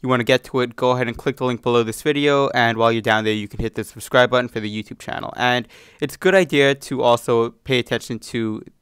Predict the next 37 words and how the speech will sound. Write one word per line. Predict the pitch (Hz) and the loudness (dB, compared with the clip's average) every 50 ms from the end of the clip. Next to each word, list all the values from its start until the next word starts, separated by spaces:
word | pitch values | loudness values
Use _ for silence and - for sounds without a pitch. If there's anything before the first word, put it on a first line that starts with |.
| _ - | _ 0
the | 120 110 107 104 104 101 98 | 2 4 4 4 2 0 -2
directory | - 113 107 107 110 - - 139 135 127 | 0 2 2 2 2 0 -2 -6 -6 -6
for | 127 - 131 123 117 | -6 -4 -2 -2 0
our | 113 117 | 2 0
website, | 120 120 120 123 - - 131 127 - | 2 0 0 -2 -2 -2 -2 -2 -2
because | - 113 - - 113 107 104 - - - - - _ _ _ | -4 -8 -8 -8 -8 -8 -10 -12 -20 -20 -20 -20 _ _ _
this | - 151 147 - - | -2 -2 0 -2 -2
is | - 156 135 139 - - - _ _ - | -4 -6 -6 -6 -10 -18 -20 _ _ -6
part | - - 131 131 - | 0 2 2 2 2
of | 131 123 113 110 | 0 -2 -2 -4
the | 113 151 - | -8 -6 -2
A | 127 120 | -2 -2
P | - - 123 110 | -2 0 2 2
I | 104 110 | 2 2
series. | - - 139 127 127 135 135 131 | 0 -2 -2 -2 -2 -2 -2 -4
I've | 117 104 | -4 -2
got | 110 117 113 | 0 0 0
a | 107 | 0
bunch | - 120 113 107 | -2 -4 -4 -4
of | - 110 | -6 -4
videos, | 104 110 110 113 113 113 113 110 | -2 -2 0 0 0 0 -2 -2
and | 113 107 | -4 -4
I'm | 104 104 | -2 0
adding | 107 107 107 107 107 107 | 0 0 -2 -2 -6 -6
more | 104 107 107 107 110 110 | -6 -4 -4 -4 -4 -4
that | - 107 101 101 | -2 0 0 0
are | 101 110 104 98 98 98 | 0 0 0 0 0 -2
teaching | 95 - - 113 - - - 110 | -6 -10 -12 -14 -12 -12 -10 -10
you | 107 107 104 | -8 -6 -4
how | 104 104 | -4 -4
to | 104 104 | -2 -4
make | 107 104 - | -4 -8 -8
an | - - | -10 -10
A | - 110 | -10 -10
P | - - - | -8 -4 -2
I. | 110 104 107 110 113 | 0 2 2 2 0
So | 113 - - - - | -4 -8 -12 -12 -12